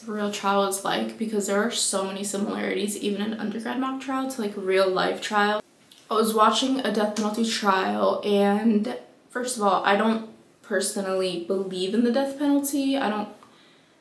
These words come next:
mind what other people's opinions are. Like, everybody has their own opinion, but I just personally don't think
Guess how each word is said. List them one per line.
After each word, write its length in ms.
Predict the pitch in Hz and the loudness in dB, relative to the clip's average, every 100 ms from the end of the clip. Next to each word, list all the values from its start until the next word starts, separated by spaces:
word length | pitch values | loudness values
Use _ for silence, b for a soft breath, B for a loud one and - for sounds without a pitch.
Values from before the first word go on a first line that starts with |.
| _ | _
mind 380 | 214 208 196 202 | -2 2 4 4
what 140 | 202 | 2
other 160 | 196 202 | 2 2
people's 320 | 208 208 208 | 0 0 0
opinions 460 | 190 - 208 190 185 | -2 -4 -4 -4 -2
are. 360 | 175 180 185 | 2 4 4
Like, 200 | 202 - | 2 0
everybody 320 | 190 196 202 208 | -4 -4 -2 -2
has 180 | 208 | -4
their 100 | 202 | -4
own 80 | 196 | -4
opinion, 400 | 196 - 190 196 | -4 -6 -6 -4
but 140 | 202 - | -2 2
I 140 | 185 | 2
just 200 | 196 202 | 2 -4
personally 600 | 196 196 - 190 190 175 | -4 -4 -4 -4 -6 -6
don't 340 | - 175 - - | -4 -6 -6 -8
think 440 | 165 165 - - | -8 -8 -12 -20